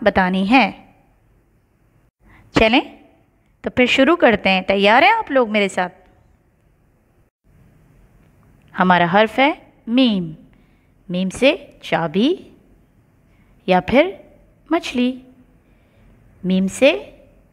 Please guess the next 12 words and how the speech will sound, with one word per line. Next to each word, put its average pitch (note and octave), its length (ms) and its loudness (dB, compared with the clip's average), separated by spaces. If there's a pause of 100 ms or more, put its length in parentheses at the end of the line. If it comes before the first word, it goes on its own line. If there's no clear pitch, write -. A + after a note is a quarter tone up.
(260)
मछली, C4 420 -4 (800)
शाबाश। F#3 540 0 (4000)
अगला B3 300 0
हर्फ G#3 280 -2
है G3 140 0 (480)
वाव। A3 360 0 (1400)
वाव G#3 140 2
से A#3+ 160 -4
क्या D4 240 2
आता G3 200 -4 (120)
है? D#3 120 -10 (1600)
लीमू, F3 380 -2